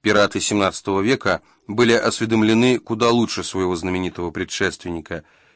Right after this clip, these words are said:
Единственное, что им было неизвестно, это удастся ли ограбить испанский город Санта-Марию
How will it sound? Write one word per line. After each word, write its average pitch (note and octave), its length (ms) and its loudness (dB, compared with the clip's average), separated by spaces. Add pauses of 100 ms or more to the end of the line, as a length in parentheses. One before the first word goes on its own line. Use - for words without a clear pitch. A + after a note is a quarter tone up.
(100)
Единственное, A2+ 640 0
что - 180 -4
им G#2+ 140 0
было A2 140 0
неизвестно, A2 800 -2 (560)
это - 180 -6
удастся B2+ 580 0
ли B2 140 0
ограбить A2 640 0
испанский G#2+ 560 -2
город A2 360 0 (300)
Санта-Марию G#2 1000 -2